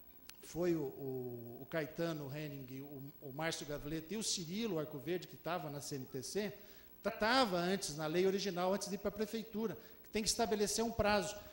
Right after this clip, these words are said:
Então, este prazo, eu deixei claro aqui no artigo, que vai no regulamento. Então, este prazo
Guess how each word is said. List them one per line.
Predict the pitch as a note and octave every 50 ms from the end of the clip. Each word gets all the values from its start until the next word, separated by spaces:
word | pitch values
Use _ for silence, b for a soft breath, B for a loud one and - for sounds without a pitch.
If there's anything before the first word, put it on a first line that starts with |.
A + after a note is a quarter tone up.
| B B -
Então, | E3+ - - G#3+ A#3
este | C4 D#4 C#4+ - - - G3
prazo, | - - F#3+ G#3+ A#3 A#3 G#3+ F3+ C#3 B2 B2 A#2+ A2+ A2+ - - b b b b b b b -
eu | D#3 F3 F3 F3 E3+ D#3 D3+ D3+
deixei | - F3 E3 - - G3+ G3+
claro | G3+ - G3 G#3+ G#3+ G#3 G3+
aqui | F#3+ - - G3 G#3
no | G3+ F#3+
artigo, | E3+ D3 D3 - - G3 A3 A3+ D#3 C3+ C3 A#2 G#2+ - - b b b b b b b -
que | - G#3+
vai | F#3 D3+ G3+ A3 A#3
no | A3+ A3+
regulamento. | G3+ A3+ A3+ A3 A#3+ A#3+ B3 A#3+ A3+ A3+ A#3 A3+ A3+ - - - - - - - - - - - - - -
Então, | - - F#3 F#3+ G3+
este | A#3 C4 B3+ - - A3
prazo | - - G3+ G3+ A3 A3+ A#3 A#3 G#3+ -